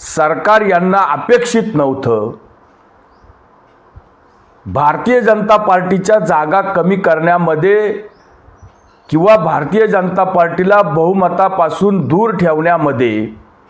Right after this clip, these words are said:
विरोधी पक्षांना आणि काँग्रेसला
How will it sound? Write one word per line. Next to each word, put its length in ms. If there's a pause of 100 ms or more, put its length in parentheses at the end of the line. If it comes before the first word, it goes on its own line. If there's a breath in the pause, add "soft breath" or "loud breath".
(540)
विरोधी 520
पक्षांना 1040 (600)
आणि 160
काँग्रेसला 840